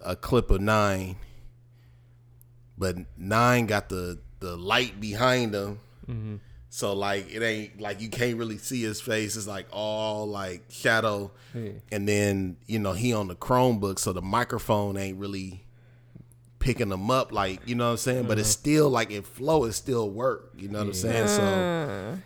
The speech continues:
Speaker 1: I, I just look at it and I'm like, man, like, like, once we get in the rhythm, um,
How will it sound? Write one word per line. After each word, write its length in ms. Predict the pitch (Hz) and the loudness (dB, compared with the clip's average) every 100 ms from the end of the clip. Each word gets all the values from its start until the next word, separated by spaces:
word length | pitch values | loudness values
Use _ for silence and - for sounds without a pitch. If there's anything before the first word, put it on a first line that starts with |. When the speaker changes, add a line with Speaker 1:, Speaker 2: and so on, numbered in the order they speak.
| - - - | -16 -16 0
Speaker 1:
I, 300 | 110 104 110 | 2 4 2
I 20 | |
just 280 | 104 107 95 | 2 -2 -2
look 200 | 110 113 | -4 -2
at 140 | 104 | -2
it 40 | 98 | -2
and 100 | 101 | -4
I'm 160 | 101 | -4
like, 220 | 98 92 | -4 -8
man, 240 | 87 98 95 | -8 -6 -6
like, 300 | 92 92 - - | -8 -12 -14 -10
like, 260 | 90 90 - - - - - - | -8 -8 -12 -20 -20 -20 -20 -18
once 440 | 92 92 120 135 117 | -10 0 2 2 0
we 140 | 123 | -2
get 240 | 104 113 | 0 -2
in 80 | 104 | -2
the 80 | 98 | -6
rhythm, 580 | 95 117 113 127 123 123 - - - - - _ _ _ - - - - - - - - - | -2 -2 0 0 0 -4 -14 -20 -20 -20 -20 _ _ _ -20 -20 -20 -20 -20 -20 -20 -20 -8
um, 600 | 92 92 87 82 80 92 | -4 -4 -4 -6 -8 -14